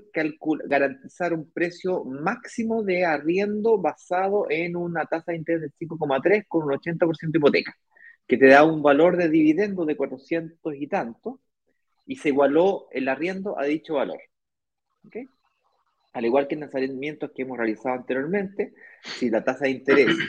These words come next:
que tú lograste para tu hipoteca fuese menor, va a, va a considerarse el cinco por ciento el valor de la propiedad. Si tú calculas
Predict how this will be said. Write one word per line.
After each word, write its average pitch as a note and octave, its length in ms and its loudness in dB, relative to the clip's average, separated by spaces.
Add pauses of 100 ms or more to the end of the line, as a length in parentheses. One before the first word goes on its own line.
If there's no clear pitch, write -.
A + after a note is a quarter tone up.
que - 80 -14
tú A#2+ 100 -2
lograste B2+ 380 4
para G#2 160 -4
tu A#2+ 100 -6
hipoteca B2 500 -4
fuese F#2+ 300 -6
menor, F#3+ 460 0 (1300)
va C3 280 8
a, A2+ 560 -4
va A#2+ 220 2
a B2+ 80 0
considerarse A#2 840 -4
el G#2 160 -6
cinco E3 360 -2
por C#3+ 120 -4
ciento D#3+ 260 -6
el C#3 60 -6
valor C3 320 -2
de C3 100 -2
la B2+ 340 -2 (440)
propiedad. G#2 440 -4 (680)
Si - 60 -12
tú F3 80 0
calculas G3+ 400 2